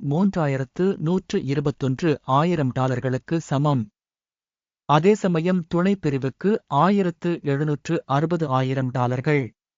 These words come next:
துணைப்பிரிவு சராசரிக்கும் நிறுவனத்தின் குறிகாட்டிகளுக்கும் இடையிலான வேறுபாடு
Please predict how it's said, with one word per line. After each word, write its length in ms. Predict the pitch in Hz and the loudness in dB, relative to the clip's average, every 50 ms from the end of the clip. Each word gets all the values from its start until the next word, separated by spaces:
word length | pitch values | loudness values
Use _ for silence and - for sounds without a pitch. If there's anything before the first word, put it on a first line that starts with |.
| _ _ - | _ _ 2
துணைப்பிரிவு 600 | 180 185 208 233 226 - 208 190 180 165 175 185 196 | 4 4 4 4 4 2 0 0 2 2 2 0 0
சராசரிக்கும் 760 | 190 - 143 139 143 143 143 - 139 143 - - - 165 170 156 | 0 -2 -2 0 0 0 0 0 -2 -2 -2 -2 -2 0 0 0
நிறுவனத்தின் 640 | 135 135 139 147 143 139 131 123 - - 160 143 131 - | 0 0 0 0 0 0 -2 -2 -2 -2 -2 -2 -2 -2
குறிகாட்டிகளுக்கும் 960 | - 151 156 160 147 - 143 131 - 143 120 131 131 123 127 123 - - 156 160 156 | -2 -2 0 0 0 0 0 0 0 -2 -2 0 0 -2 -2 -2 -2 -2 -2 -2 -2
இடையிலான 600 | - 135 131 139 131 123 120 127 127 127 127 135 113 101 | -4 -2 -2 -2 -2 -2 0 0 0 0 0 0 -2 -2
வேறுபாடு 560 | 117 127 127 123 123 120 117 120 127 131 160 | -2 -2 -2 -2 0 0 0 0 2 2 2